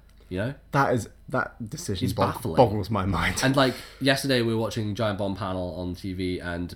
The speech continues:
Speaker 1: my, my, I don't wanna put the volume up too much, and my hearing is bad, so, like, I put the, the headphones in with the Wii U gamepad to, like, get the volume there, and you can just, you can do that. You can have the Wii U gamepad sitting there,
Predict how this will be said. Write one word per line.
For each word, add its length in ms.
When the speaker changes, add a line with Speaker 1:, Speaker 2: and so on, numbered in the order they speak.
Speaker 1:
my, 200
my, 180
I 60
don't 140
wanna 140
put 200
the 60
volume 340
up 120
too 140
much, 360
and 200
my 120
hearing 340
is 80
bad, 300
so, 180
like, 240
I 60
put 320
the, 140
the 100
headphones 500
in 240
with 160
the 180
Wii 180
U 100
gamepad 560
to, 80
like, 160
get 220
the 80
volume 340
there, 220
and 100
you 80
can 140
just, 180
you 100
can 220
do 220
that. 200
You 80
can 120
have 140
the 80
Wii 120
U 80
gamepad 400
sitting 260
there, 280